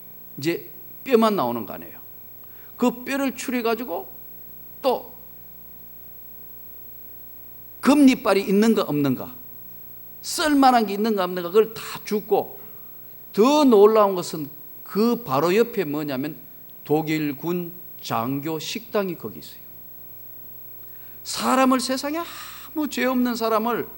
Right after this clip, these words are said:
죽여가지고 가스실에 속여서 집에 넣어서 죽은 시체 나오는 거, 그거를 다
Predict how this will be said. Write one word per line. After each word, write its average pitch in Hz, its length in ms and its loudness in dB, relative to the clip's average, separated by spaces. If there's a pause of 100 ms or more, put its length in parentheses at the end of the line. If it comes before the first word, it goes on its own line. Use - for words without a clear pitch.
(760)
죽여가지고 226 800 4
가스실에 220 680 0
속여서 214 480 2
집에 196 260 2
넣어서 190 340 -4
죽은 208 260 -4
시체 202 340 -4
나오는 175 340 -4
거, 160 100 -14
그거를 208 400 -2
다 - 80 -18